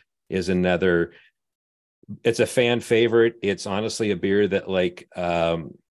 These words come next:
if you don't like I P As, you'll like this beer. And if you like I P As, you'll like this beer because the blood orange flavor is really complementary to it. So, uh, yeah, we've just had a lot of fun with it. You know, we've, uh, we've,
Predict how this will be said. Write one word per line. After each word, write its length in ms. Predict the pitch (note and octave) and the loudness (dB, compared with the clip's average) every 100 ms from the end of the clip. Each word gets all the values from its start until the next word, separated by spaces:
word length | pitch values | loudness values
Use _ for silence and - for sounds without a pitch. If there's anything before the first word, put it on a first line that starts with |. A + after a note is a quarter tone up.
| _ | _
if 160 | G2+ G2 | -6 -2
you 140 | A2 | 0
don't 260 | C3 B2 E2 | 2 2 2
like 240 | F#2 F#2 | 0 2
I 140 | A2+ A2 | 0 -2
P 340 | - A#2 A#2+ | -2 -2 0
As, 120 | A#2+ | 0
you'll 140 | A#2+ A2+ | 0 0
like 200 | A2+ A2+ | -2 -4
this 160 | A#2 | -10
beer. 340 | - A#2 A2+ A2 | -6 -2 0 0
And 80 | G2 | -2
if 140 | F2+ | -4
you 100 | F#2+ | -4
like 240 | F2+ F2 | -4 -4
I 120 | F2+ E2+ | -6 -6
P 280 | E2+ D#2+ | -8 -8
As, 140 | D#2+ D2 | -8 -8
you'll 100 | D2+ | -8
like 180 | D2+ - | -8 -10
this 120 | C#2+ | -14
beer 220 | - D2+ | -10 -10
because 340 | D2 - D#2+ | -8 -8 -10
the 80 | - | -10
blood 260 | - F#2 F2 | -6 -4 -2
orange 260 | F2 E2+ | -2 -4
flavor 300 | - E2 D#2+ D#2 | -4 -4 -4 -8
is 160 | C#2+ | -8
really 320 | D#2+ D#2 D#2 - _ | -8 -6 -8 -12 _
complementary 640 | - D2+ D#2+ D2 D2+ - C#2+ | -14 -12 -10 -12 -12 -10 -12
to 220 | - C#2+ | -8 -10
it. 120 | - _ | -10 _
So, 480 | - D#2+ D#2+ D2+ D#2 _ | -14 -6 -4 -6 -8 _
uh, 240 | D#2+ D#2+ D#2 | -10 -8 -4
yeah, 160 | G#2 B2 | 2 2
we've 120 | C#3 | 2
just 180 | D3 - | -2 -2
had 120 | C3 | 0
a 40 | |
lot 180 | B2 A#2+ | 0 -2
of 60 | A2+ | -4
fun 200 | A2 A#2 | -6 -4
with 160 | A#2 | -2
it. 180 | A#2 - | -2 -2
You 60 | A#2 | -4
know, 160 | A#2 | -4
we've, 260 | A2+ G2+ - | -2 -4 -2
uh, 200 | G2 F2 | -2 0
we've, 240 | F2 F2+ | -2 -6